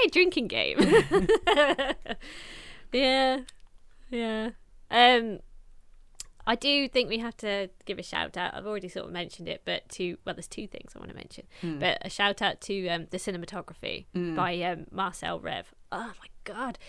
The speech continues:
Speaker 1: just beautiful. There's just, like, these sort of neon colours, the lighting of everybody. It just, it just, it's just mesmerising. You not think?
Speaker 2: I do. <laughs>
Speaker 1: <laughs>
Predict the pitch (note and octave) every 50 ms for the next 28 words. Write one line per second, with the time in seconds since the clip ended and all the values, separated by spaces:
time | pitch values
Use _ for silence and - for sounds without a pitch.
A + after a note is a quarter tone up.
0 | - - - - - - - - - - D4 - _ - - - - E4 C4 E4+
1 | F4 F4+ F4+ E4+ - D4+ C#4+ C4+ B3 A#3 - - A3 - - A3+ G3+ G3 - -
2 | - - - - A#3 A#3+ A#3 A3 - - G#3 G3+ G#3 - - - - G#3+ A#3 A#3+
3 | B3+ C4 C4+ C4+ C4 B3+ B3+ B3 B3+ B3+ B3+ B3 A#3 - - _ - - - -
4 | - - - - C#4 C4+ C4 C4 C4 C4 C4 - - - - F#3+ G#3+ A3+ A3+ A3+
5 | A3+ A3+ A#3 - - A#3 A3 A#3 A3 A3 A3+ G#3+ A3 A3 G#3+ A3 A3 A3 G3+ G#3+
6 | A3 G#3+ G#3+ G#3+ G#3+ A#3+ - - - G#3 G3+ - C4+ B3+ - - - - - -
7 | - - - A3 - - D4 C4+ - - - - G3+ - - G#3+ - G3 F3+ E3+
8 | E3+ F#3 F3+ - F3+ E3+ D#3+ D3+ - - - - - - - - - - - -
9 | _ _ - - - - - - - - - _ - - B3+ C4 D#4 D#4 - F#4
10 | G#4+ B4 C5 - - - - - - A3+ G3+ - E3 D#3+ F#3+ A3+ - - - -
11 | - - - - - - - - - - _ - F#3 - - A#5+ C6 - - -
12 | - - - - A#4 C#5 - C5+ C5+ B4+ A4 A#4+ A#4+ A4+ - A4+ F4+ G#4+ D4 E4
13 | E4 E4+ - - - -